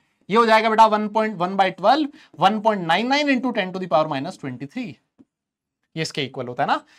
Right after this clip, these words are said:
कार्बन ट्वेल्व के एक एटम का मास इतना होता है और अब अगर आप इसको डिवाइड करोगे वन पॉइंट सिक्स सिक्स into ten to the power minus twenty four gram,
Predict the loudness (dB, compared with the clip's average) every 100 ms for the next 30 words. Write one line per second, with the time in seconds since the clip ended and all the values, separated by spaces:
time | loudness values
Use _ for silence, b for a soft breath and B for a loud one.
0 | b _ 8 8 8 4 4 4 4 2
1 | 4 2 2 4 6 6 4 2 4 4
2 | 6 4 6 8 8 8 8 8 4 -2
3 | 0 2 2 2 0 0 0 -6 B B
4 | -2 0 0 0 0 -2 -6 -8 -10 -10
5 | -16 _ _ -10 -6 -2 0 0 -2 -4
6 | 2 4 4 -2 -6 -8 -8 -8 -8 -8
7 | -6 -2 -2 -4